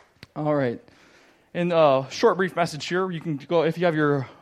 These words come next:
physical copy or a digital copy, you can go ahead and turn to Luke chapter two, verses one to twenty, and I'm go, gonna go ahead and share the word with you. Did you guys enjoy that action song? That song was fun. It's kinda fun, huh?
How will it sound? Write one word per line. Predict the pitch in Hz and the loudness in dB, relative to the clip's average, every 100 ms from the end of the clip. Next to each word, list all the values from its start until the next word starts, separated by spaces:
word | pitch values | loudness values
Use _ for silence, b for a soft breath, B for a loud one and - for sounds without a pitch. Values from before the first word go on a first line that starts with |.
| B | B
physical | _ 170 156 | _ -8 -8
copy | 156 165 170 180 | -4 -2 -2 -4
or | 170 135 120 | -2 0 0
a | 120 | -2
digital | 151 160 | -4 -2
copy, | 175 170 190 | 0 0 -2
you | 175 | -6
can | 147 | -4
go | 135 | -2
ahead | 147 | -2
and | 135 | -2
turn | 156 143 | -2 -2
to | 127 | 0
Luke | 156 185 | 0 -2
chapter | - 180 - | -4 -4 -6
two, | 170 - 165 170 B B B B B B - | -8 -4 -4 -4 B B B B B B -10
verses | 127 120 107 | -10 -10 -10
one | 127 151 | -6 -4
to | 139 | -6
twenty, | - - 131 117 120 b b b b b | -8 -6 -4 -4 -6 b b b b b
and | 120 | -12
I'm | 113 | -8
go, | 113 107 110 - | -6 -6 -8 -10
gonna | 123 | -10
go | 117 | -6
ahead | 110 117 | -6 -8
and | 107 101 | -10 -14
share | - 135 120 | -12 -8 -8
the | 110 | -8
word | 107 117 | -6 -8
with | 107 95 | -8 -10
you. | 107 101 _ _ _ b b b b b b b _ | -12 -12 _ _ _ b b b b b b b _
Did | 147 | 4
you | |
guys | 202 185 | 4 6
enjoy | 175 202 | 6 6
that | 190 170 | 8 6
action | 185 - 190 | 4 2 -2
song? | - 190 180 | 0 0 0
That | 180 | -2
song | 185 156 | 0 0
was | 127 | -2
fun. | - 151 156 123 113 b b b b b b b | -2 2 4 2 -2 b b b b b b b
It's | - | -20
kinda | - 127 | -14 -12
fun, | 151 131 | -10 -10
huh? | 117 | -10